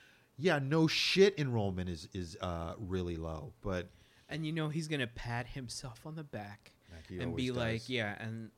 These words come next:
Speaker 2: no matter how horrible it gets, he pats himself on the back and says, "I did it." It's like he did with, like, the horrible, shitty,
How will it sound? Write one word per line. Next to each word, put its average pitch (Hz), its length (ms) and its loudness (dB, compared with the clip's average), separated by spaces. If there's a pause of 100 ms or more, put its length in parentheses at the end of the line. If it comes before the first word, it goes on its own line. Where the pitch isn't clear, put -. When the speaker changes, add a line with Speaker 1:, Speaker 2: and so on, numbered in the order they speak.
(140)
Speaker 2:
no 135 180 -8
matter 139 300 -2
how 147 280 -2
horrible 143 480 -4
it 117 80 -6
gets, 120 260 -4
he 107 100 -12
pats 123 260 -4
himself 135 400 -6
on 139 80 -8
the 123 60 -8
back 107 280 -2 (300)
and 117 120 -4
says, 113 340 -2 (160)
"I 113 60 -6
did 110 240 -2
it." 101 120 -8 (720)
It's 139 160 -6
like 180 160 0
he 190 100 -2
did 170 240 0
with, 160 160 -6
like, 135 160 -4
the 123 80 -4
horrible, 139 360 -4
shitty, 139 500 -4